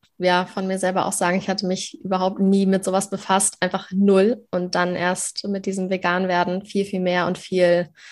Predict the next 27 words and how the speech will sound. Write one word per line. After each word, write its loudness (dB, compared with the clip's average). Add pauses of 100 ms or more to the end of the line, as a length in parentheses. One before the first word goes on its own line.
(500)
genauer. 6
Und 0
jetzt -2
weiß 2
ich -4
so, -6
wo -4
was 0
drin 2
ist 0
und -4
was -2
ich -6
essen -2
muss, -2
um -2
was -2
zu -6
bekommen. -2
Also -2 (1600)
sollte 8 (460)
definitiv 4
mehr 2
in 0
die -2
Bildung -2
reingehen, -2